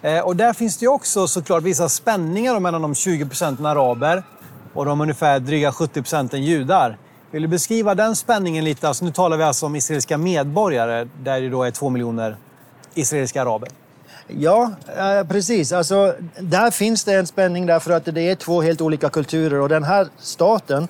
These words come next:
Speaker 2: definieras som en judisk, demokratisk stat.
Speaker 1: Mm.
Speaker 2: Eh, vilket i sig själv innebär en spänning. Men som för araberna då blir en, eh, alltså,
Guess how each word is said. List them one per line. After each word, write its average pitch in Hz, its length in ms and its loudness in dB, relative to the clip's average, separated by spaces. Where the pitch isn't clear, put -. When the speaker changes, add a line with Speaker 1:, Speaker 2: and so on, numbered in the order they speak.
Speaker 2:
definieras 170 640 2
som 156 260 -6
en 156 80 -2
judisk, 160 680 0
demokratisk 156 1000 0
stat. 147 520 0
Speaker 1:
Mm. 120 160 -4
Speaker 2:
Eh, 139 140 4
vilket 196 320 0
i 196 100 0
sig 175 140 0
själv 190 300 2
innebär 180 380 2
en 165 160 0
spänning. 196 680 2
Men 165 160 -2
som 196 140 0
för 180 140 2
araberna 190 500 4
då 165 200 4
blir 196 380 2
en, 170 400 2
eh, 151 580 2
alltså, 147 460 0